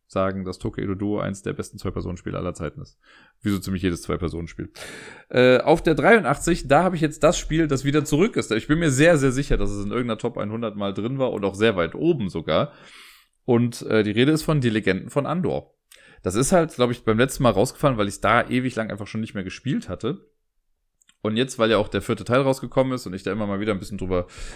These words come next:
nachgedacht hab und geredet hab und so und, äh, ja, ich hab einfach Bock, das auch wieder zu spielen und es ist halt auch einfach ein cooles Spielsystem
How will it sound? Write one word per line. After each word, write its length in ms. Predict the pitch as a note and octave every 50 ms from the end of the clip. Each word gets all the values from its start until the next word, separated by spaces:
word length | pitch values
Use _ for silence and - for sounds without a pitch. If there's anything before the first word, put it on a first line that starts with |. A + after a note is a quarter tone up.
| - - _
nachgedacht 480 | - C#3 D#3+ D#3+ - D3 C3+ C3 - -
hab 180 | C3+ B2+ -
und 140 | - G2+ G2
geredet 400 | G2+ G2 A2 D3 D3+ C#3+ C3 -
hab 180 | C3+ B2+ C3 -
und 140 | A#2+ A#2 A2+
so 300 | A#2+ A#2+ A#2+ B2 A#2+ A2+
und, 380 | F2 F#2+ F#2 F#2 F2+ - - _ - - - - - - - - - - - - -
äh, 380 | - A2+ G#2 G2+ G2+ G2 - -
ja, 140 | A#2 A2+ - - -
ich 160 | - - -
hab 100 | B2+ G#2+
einfach 180 | A2 G#2 G#2 G2+
Bock, 180 | G#2 C3+ C3
das 160 | - A#2+ - A2+
auch 80 | G#2+
wieder 160 | A#2+ A2 G#2+
zu 100 | - -
spielen 440 | G2+ - - - B2 C3 D#3+ F#3 A3+
und 120 | - - G2+
es 120 | F#2+ -
ist 160 | C3 A#2+ -
halt 80 | E3 C#3+
auch 40 | A#2
einfach 180 | B2 A#2 B2
ein 80 | A#2 A2+
cooles 280 | - - C#3 C3 A#2
Spielsystem 800 | - - - B2 C3 D3 E3+ E3 - - - D#3 E3 G3 B3